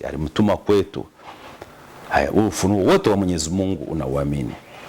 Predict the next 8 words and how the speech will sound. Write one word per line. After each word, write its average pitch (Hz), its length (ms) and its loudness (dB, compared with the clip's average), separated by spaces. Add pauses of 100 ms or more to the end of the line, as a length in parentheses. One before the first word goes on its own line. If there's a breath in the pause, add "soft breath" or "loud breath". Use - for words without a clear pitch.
(560 loud breath)
Hivyo 220 360 6
kuamini 160 640 6
ni 117 140 6
kujikabidhi 120 800 2
kikamilifu 135 800 2
kwa - 360 0
uhuru 143 400 4
kamili 139 600 4